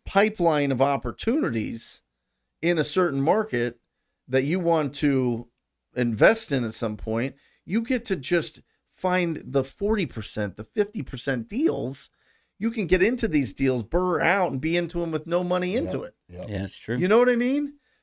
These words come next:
Speaker 1: So
Speaker 2: Mm-hmm.
Speaker 1: I think that the, the real answer is, where do you wanna own real estate? And I highly encourage people to own real estate in appreciating areas
Speaker 3: Yep.
Speaker 2: Mm-hmm.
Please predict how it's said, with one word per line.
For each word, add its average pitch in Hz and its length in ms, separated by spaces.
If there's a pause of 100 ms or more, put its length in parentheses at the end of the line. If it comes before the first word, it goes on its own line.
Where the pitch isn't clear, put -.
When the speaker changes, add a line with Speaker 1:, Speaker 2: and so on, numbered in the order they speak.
Speaker 1:
So 170 520
Speaker 2:
Mm-hmm. 185 100
Speaker 1:
I 170 140
think 180 300
that 165 340
the, 135 180
the 123 180
real 175 260
answer 147 280
is, 127 120
where 156 160
do 156 80
you 147 80
wanna 135 180
own 131 260
real 135 180
estate? 160 420 (420)
And 120 560
I 117 120
highly 135 280
encourage 123 300
people 131 240
to 117 80
own 123 240
real 123 180
estate 131 320
in 120 60
appreciating 120 680
areas 117 500
Speaker 3:
Yep. 101 160
Speaker 2:
Mm-hmm. 101 300